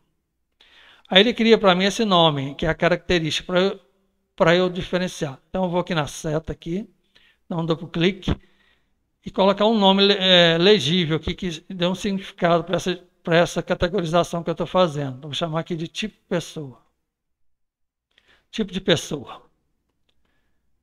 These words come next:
Então, é a minha categorização aqui pelo tipo de pessoa. Sempre dê um nome legível, não deixa aquele nome padrão aqui, não.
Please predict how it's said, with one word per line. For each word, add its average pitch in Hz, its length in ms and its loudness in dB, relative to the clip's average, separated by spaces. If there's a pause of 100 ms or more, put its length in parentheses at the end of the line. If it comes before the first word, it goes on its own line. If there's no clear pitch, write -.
(200)
Então, 170 220 -6
é 170 120 -2
a 160 80 2
minha 165 220 -2
categorização 156 880 -2
aqui 143 160 -8
pelo 165 220 -6
tipo - 260 -10
de - 80 -20
pessoa. 151 580 -10 (680)
Sempre 226 400 0
dê 202 120 2
um 196 100 2
nome 165 240 2
legível, 131 500 2
não 160 100 -4
deixa 180 240 0
aquele 190 200 -2
nome 156 240 -2
padrão 143 480 2
aqui, 139 160 -8
não. 127 180 -10